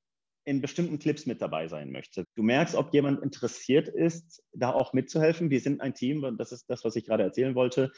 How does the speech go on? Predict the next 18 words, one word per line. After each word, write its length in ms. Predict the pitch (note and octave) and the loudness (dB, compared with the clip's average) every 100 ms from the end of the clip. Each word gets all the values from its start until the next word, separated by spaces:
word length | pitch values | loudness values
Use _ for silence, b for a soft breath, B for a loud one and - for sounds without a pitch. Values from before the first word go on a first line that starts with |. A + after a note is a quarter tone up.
| B B - | B B -2
Wir 160 | A2 | 2
haben 300 | B2 C3+ C3+ | 2 2 4
nicht 220 | C#3 C#3 | 4 2
so 100 | - | -2
viele, 680 | C#3 D3 C#3+ C3 B2 A#2+ B2 - | -4 -2 2 2 2 -2 -8 -6
äh, 340 | A#2 A2 G2+ - | -2 0 -2 -4
Crewmitglieder, 880 | - D3+ D3 - C3 C3+ C3+ C3 B2+ | -2 0 -2 -4 -4 -2 -2 -2 -2
dass 460 | A#2 - - - | -4 -6 -16 -10
wirklich 340 | A#2+ A#2 B2 - | -6 -2 -4 -2
für, 460 | A#2+ A2+ A2 G#2+ - A2 G#2+ G#2 | 2 4 4 2 -2 -2 -2 -2
ähm, 480 | G2+ G2+ G2 G2 - | -2 0 -2 -4 -4
jede 220 | A2+ B2+ | 0 0
Position 800 | - A2 A2+ - A#2 A#2+ A#2 A#2 _ | 0 -4 -6 -4 -2 0 -2 -6 _
ein, 240 | A#2 A2 F#2+ | -8 -6 -6
ein 300 | G#2 G2+ G2 | -6 -4 -2
Helfer 300 | C3 C#3+ - | -2 -2 -2
dabei 280 | D#2 D2 | -4 -8
ist. 220 | - - | -12 -16